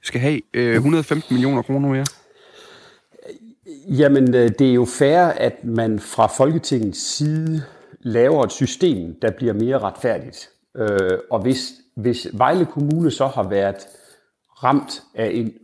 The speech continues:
Speaker 2: uretfærdighed i det tidligere system, så bliver der nu rettet op på det. Og det synes jeg sådan set er en, er en god idé. Og så er det jo rigtigt, at lige i det år, hvor man retter tingene op, der er der nogen, der er der nogen, der bliver, øh, ramt,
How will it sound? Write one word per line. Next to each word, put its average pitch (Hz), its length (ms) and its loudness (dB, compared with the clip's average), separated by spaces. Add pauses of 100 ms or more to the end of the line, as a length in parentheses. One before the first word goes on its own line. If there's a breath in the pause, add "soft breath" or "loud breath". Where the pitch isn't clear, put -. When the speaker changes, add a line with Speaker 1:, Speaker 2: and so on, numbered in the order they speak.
(120)
Speaker 2:
uretfærdighed 110 880 0
i 113 60 -10
det 92 180 -12
tidligere 165 380 2
system, 92 480 -2
så 147 120 -2
bliver 147 220 0
der 120 80 -2
nu 135 320 -2 (400 loud breath)
rettet 104 400 0
op - 260 0
på 98 80 -4
det. 87 220 -2 (140)
Og 104 140 -6
det 156 140 -4
synes 220 340 -2
jeg 131 420 0
sådan - 420 -8
set 131 200 0
er 98 120 4
en, 87 240 -4 (140)
er 107 100 2
en 104 140 -2
god 101 300 2
idé. 90 260 -4 (480 loud breath)
Og 117 100 -6
så 175 120 2
er 170 60 6
det 131 120 0
jo 120 60 2
rigtigt, 127 440 -2
at 101 140 -2
lige 165 280 -2
i 131 80 -8
det 117 200 -2 (120)
år, 92 320 2
hvor 98 180 -4
man 95 280 -8 (160)
retter 117 340 -4
tingene 131 440 -2
op, 131 160 0 (180)
der 151 100 4
er 156 60 4
der 123 100 -2
nogen, 127 400 -4 (720 loud breath)
der 143 100 4
er 151 60 2
der 135 80 0
nogen, 127 280 0
der 117 100 0
bliver, 110 480 0
øh, 85 480 -4
ramt, 143 400 -4